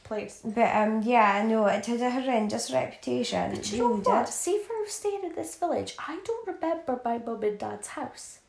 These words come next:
Speaker 1: See the house that they live in? And they were like, "Oh, we're living here." I'm like, "Kenfa, I used to cycle through this village, I used to walk through this village, I used to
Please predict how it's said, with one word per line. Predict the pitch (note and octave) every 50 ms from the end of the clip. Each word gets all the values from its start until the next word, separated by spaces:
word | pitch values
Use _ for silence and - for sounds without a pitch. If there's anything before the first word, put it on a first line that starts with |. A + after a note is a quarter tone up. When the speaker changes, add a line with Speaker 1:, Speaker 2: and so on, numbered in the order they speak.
| _ _ _
Speaker 1:
See | - - F#4+ F#4+ G4
the | G#4 G#4
house | G#4 G#4 G#4 G#4
that | - - - -
they | F4+ F4+ F4+
live | F4 F4+ F4+ F4+ F4+
in? | - - - G#3+ G#3+ G#3+ - _
And | - A#3+ A#3
they | C#4 C4+
were | C4+ C4
like, | B3+ B3+ B3 - B3+
"Oh, | A#3+ B3
we're | B3+ B3
living | C4 C4 A#3+ A3+ A3 A3+
here." | B3+ C#4+ A#3+ F3+
I'm | F#3 G#3+ G#3
like, | F3+ E3+ - - - - - _ - - - - - - - - - _ _ -
"Kenfa, | - A3 A3 A#3+ A#3+ - - G3 E3+ -
I | F3+ G3 A3 A3 G#3 - -
used | F#3+ F3 F3 F3 - - -
to | - D#3+ D#3+
cycle | - - A3 B3 B3+ C4 - - C4 B3+ B3
through | A#3 B3 A#3+
this | B3 B3 B3 - -
village, | B3 B3 B3 B3 B3 A#3+ - F#3+
I | F3+
used | E3+ E3+ E3 -
to | - E3
walk | E3 F#3 A3+ C4+ C#4+ - -
through | - C4 B3+
this | A#3+ B3 B3+ - -
village, | - A3+ A3+ A3+ A3+ A3 A3 -
I | F3+
used | E3+ - -
to | -